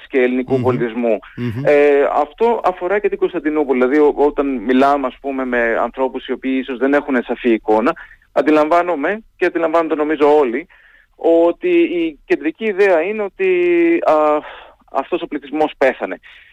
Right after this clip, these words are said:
Speaker 1: Το οποίο δεν ισχύει,
Speaker 2: Ναι,
Speaker 1: όπως
Speaker 2: περίπου,
Speaker 1: είπα και πριν.
Speaker 2: περίπου,
Speaker 1: Υπάρχουν
Speaker 2: περίπου
Speaker 1: εκκλησίες
Speaker 2: μας,
Speaker 1: που ήρθαν
Speaker 2: περίπου μας εκπλήσει ότι υπάρχουν ακόμα Έλληνες εκεί.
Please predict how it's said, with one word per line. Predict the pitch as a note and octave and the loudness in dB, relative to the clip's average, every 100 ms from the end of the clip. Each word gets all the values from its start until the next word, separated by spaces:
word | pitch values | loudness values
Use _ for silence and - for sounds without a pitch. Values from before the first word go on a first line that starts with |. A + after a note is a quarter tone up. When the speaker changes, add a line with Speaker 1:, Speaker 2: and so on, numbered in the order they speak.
| _ _ _ | _ _ _
Speaker 1:
Το | D#3+ | -2
οποίο | D3+ G#3 | 2 2
δεν | G3+ | 2
ισχύει, | G#3 - F#3+ | -6 -8 -2
Speaker 2:
Ναι, | G3 | 0
Speaker 1:
όπως | F#3+ | 2
Speaker 2:
περίπου, | G#3 A#3 - | 2 2 -2
Speaker 1:
είπα | |
και | - F#3+ | 0 2
πριν. | |
Speaker 2:
περίπου, | A#3 A3 A#3 G#3+ | 2 0 -2 -2
Speaker 1:
Υπάρχουν | F3 F#3 | 2 2
Speaker 2:
περίπου | A3 G#3+ | 2 0
Speaker 1:
εκκλησίες | A#3+ A3 | 0 2
Speaker 2:
μας, | A3+ F#3+ - | 2 0 -2
Speaker 1:
που | F#3 | -6
ήρθαν | F3+ - | -6 -2
Speaker 2:
περίπου | G3+ A#3 G#3 | 0 2 0
μας | A3+ | 2
εκπλήσει | G#3 - A3+ B3 C4 | 0 2 2 4 4
ότι | A#3 A#3+ | 2 2
υπάρχουν | A3+ C4 G3+ G3 | 2 0 2 0
ακόμα | D3+ D#3+ C#3+ | 0 0 0
Έλληνες | C3 A#2 G#2+ | 0 0 -4
εκεί. | G#2 F#2+ D#2+ | -8 -10 -14